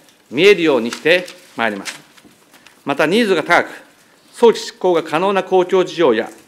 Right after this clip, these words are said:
早期の市場拡大につながる施策を重視してまいります。経済効果が早期に出るような工夫も、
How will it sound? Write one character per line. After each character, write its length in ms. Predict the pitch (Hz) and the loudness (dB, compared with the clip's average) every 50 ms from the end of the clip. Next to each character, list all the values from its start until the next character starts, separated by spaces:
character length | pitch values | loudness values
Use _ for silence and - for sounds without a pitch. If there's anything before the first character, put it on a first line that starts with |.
| _ _ _ _ _ _ | _ _ _ _ _ _
早 280 | - - 233 240 214 | -4 0 4 4 4
期 120 | - - 131 | 2 2 -2
の 260 | 135 131 127 - - - - _ _ _ _ - _ - | -2 -2 -2 -4 -10 -20 -20 _ _ _ _ -20 _ -18
市 160 | - - 185 | -10 0 4
場 140 | 214 214 208 | 4 4 4
拡 180 | 214 208 180 165 | 4 0 0 2
大 160 | 175 147 127 | 2 2 2
に 80 | 107 | 0
つ 140 | - - - | -6 -6 -2
な 120 | 151 180 180 | 0 0 2
が 80 | 180 | 2
る 80 | 180 175 | 0 0
施 80 | 175 | -2
策 240 | - 175 156 - 156 | -2 -4 -4 -2 0
を 260 | 180 196 190 196 - - - _ _ _ _ - | -2 -2 -2 -4 -10 -20 -20 _ _ _ _ -12
重 160 | 123 143 147 | -8 -6 -6
視 80 | 123 - | -6 -6
し 60 | - | -6
て 320 | - 151 160 - 160 - - _ _ _ - | -4 -4 -4 -4 -4 -14 -20 _ _ _ -6
ま 100 | 113 110 | -6 -6
い 20 | |
り 40 | 98 | -6
ま 80 | 85 82 | -6 -12
す。 160 | - - - _ _ _ _ _ _ _ _ _ _ _ _ _ _ _ _ _ _ - | -16 -20 -20 _ _ _ _ _ _ _ _ _ _ _ _ _ _ _ _ _ _ -2
経 220 | - 196 202 208 | 4 4 4 6
済 240 | 196 208 208 208 190 | 6 4 2 2 2
効 240 | 202 - 214 202 185 | 0 2 2 2 2
果 140 | 190 160 131 | 2 0 0
が 140 | 131 104 | 0 -2
早 320 | 92 - - - 233 254 208 | -2 -4 -2 2 4 4 4
期 120 | - 147 | 2 -2
に 140 | 117 98 - - - _ _ _ _ _ _ _ _ _ _ _ _ _ _ _ - 117 | -8 -10 -10 -14 -20 _ _ _ _ _ _ _ _ _ _ _ _ _ _ _ -8 0
出 100 | 143 190 | 2 2
る 80 | 196 196 | 2 4
よ 140 | 196 185 170 | 4 4 4
う 40 | |
な 280 | 160 170 185 196 185 - - - _ _ _ _ _ - _ _ _ _ - | 4 4 2 2 0 -4 -18 -20 _ _ _ _ _ -20 _ _ _ _ -12
工 120 | - 156 | -8 -6
夫 220 | 139 135 151 147 143 | -4 -2 -2 -2 0
も、 260 | 151 170 196 190 | 0 0 0 -2